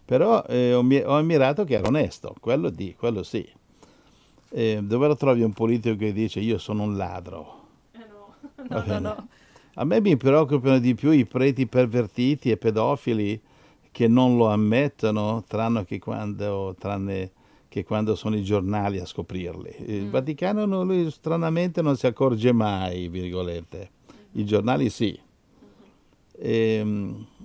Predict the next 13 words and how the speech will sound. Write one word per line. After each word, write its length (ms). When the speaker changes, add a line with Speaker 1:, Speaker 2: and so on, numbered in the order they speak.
Speaker 1:
insomma, 400
sbagliano 460
entrambi, 560
va 120
bene? 500
Sia 380
Berlusconi 680
a 80
correre 280
dietro 300
a 40
ogni 180
donna, 600